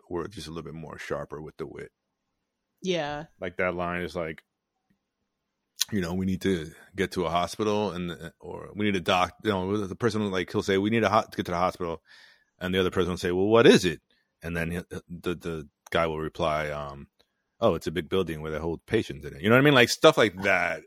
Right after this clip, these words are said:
Speaker 1: Like, just
Speaker 2: Okay.
Speaker 1: stupid little things with, like, perfect,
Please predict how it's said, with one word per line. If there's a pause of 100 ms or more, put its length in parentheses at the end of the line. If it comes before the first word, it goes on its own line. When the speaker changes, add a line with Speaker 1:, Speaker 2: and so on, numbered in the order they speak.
Speaker 1:
Like, (220)
just
Speaker 2:
Okay.
Speaker 1:
stupid
little
things (500)
with,
like,
perfect,